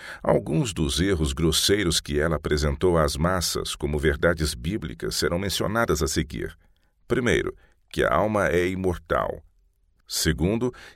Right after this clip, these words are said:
que a aspersão e o derramamento de água são um batismo. Terceiro, que o domingo é o dia de descanso ou sábado cristão. Quarto, que haverá mil anos de paz e prosperidade antes da vinda do Senhor.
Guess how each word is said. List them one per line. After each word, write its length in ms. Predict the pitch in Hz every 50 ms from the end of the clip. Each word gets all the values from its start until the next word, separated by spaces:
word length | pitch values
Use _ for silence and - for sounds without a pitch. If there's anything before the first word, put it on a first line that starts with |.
| _ -
que 160 | - 85 92
a 80 | 101
aspersão 720 | 104 - - - 87 82 - - - - 110 117 113 101
e 40 | 71
o 60 | 65
derramamento 720 | 62 67 71 69 - 80 78 71 62 58 71 90 - - 87
de 180 | 76 67 67
água 360 | 60 67 87 98 - - 58 -
são 240 | - - - 65
um 80 | 71 76
batismo. 720 | 73 78 76 - - 110 117 101 - - - 57 50 - - _ _ _ _ _ _ _ _ _ _ _ _ _ _ _ _ _ _
Terceiro, 720 | - 156 143 - - - 117 95 80 67 62 64 - - - _ _ - - _ _ _
que 100 | - -
o 60 | 69
domingo 500 | - 95 101 92 98 120 135 131 107 107
é 60 | 90 82
o 80 | 80
dia 260 | 73 - 76 95 117
de 120 | 101 92 85
descanso 800 | 82 80 73 - - - - 110 113 107 85 - - - - 58
ou 320 | 52 53 62 69 85 95 -
sábado 580 | - - - 113 113 113 80 73 60 65 67
cristão. 560 | - 78 76 73 - - - 67 55 52 - - - _ _ _ - - - - - - - -
Quarto, 560 | - 73 76 78 85 85 - - 120 117 -
que 120 | - - 62
haverá 340 | 65 65 73 71 76 73 71
mil 420 | 76 78 85 117 120 98 80 85
anos 240 | 98 120 110 92 80
de 120 | 76 76
paz 400 | 73 - - 87 98 104 98 82
e 40 | 80
prosperidade 920 | 80 80 78 - - - 82 78 78 82 80 80 87 98 101 76 73 76
antes 340 | 80 98 117 110 - 98 80
da 120 | 87 85
vinda 400 | 80 - 73 98 117 117 95 73
do 140 | 65 - 71
Senhor. 520 | - - 80 69 64 58 57 50 - -